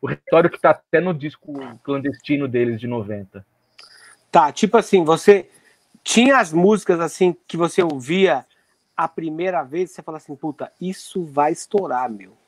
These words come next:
Speaker 2: Tipo,
Speaker 1: Ah,
Speaker 2: cita uma
Speaker 1: Gritos na
Speaker 2: música.
Speaker 1: Multidão, cara. Puta, Gritos
Speaker 2: Ah,
Speaker 1: na
Speaker 2: é?
Speaker 1: Multidão, puta, meu.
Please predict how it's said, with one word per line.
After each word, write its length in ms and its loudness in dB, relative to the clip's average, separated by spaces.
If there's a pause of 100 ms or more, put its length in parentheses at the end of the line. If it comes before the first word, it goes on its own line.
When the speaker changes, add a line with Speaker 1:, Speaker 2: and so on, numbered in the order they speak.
(520)
Speaker 2:
Tipo, 220 -2
Speaker 1:
Ah, 100 8
Speaker 2:
cita 160 2
uma 100 6
Speaker 1:
Gritos 160 0
na 60 6
Speaker 2:
música. 180 2
Speaker 1:
Multidão, 560 0
cara. 460 0
Puta, 260 -12
Gritos 280 0
Speaker 2:
Ah, 80 4
Speaker 1:
na 60 4
Speaker 2:
é? 60 0
Speaker 1:
Multidão, 580 -6 (100)
puta, 440 -4
meu. 300 -10